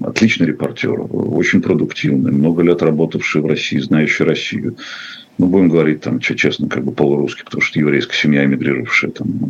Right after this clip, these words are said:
во время Советского Союза, и, и очень качественный журналист. Э,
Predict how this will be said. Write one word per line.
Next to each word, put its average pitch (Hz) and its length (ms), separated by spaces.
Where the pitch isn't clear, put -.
во 80 100
время - 240
Советского - 440
Союза, 76 560
и, 55 260
и 76 160
очень 98 360
качественный 82 480
журналист. 73 760
Э, 50 1160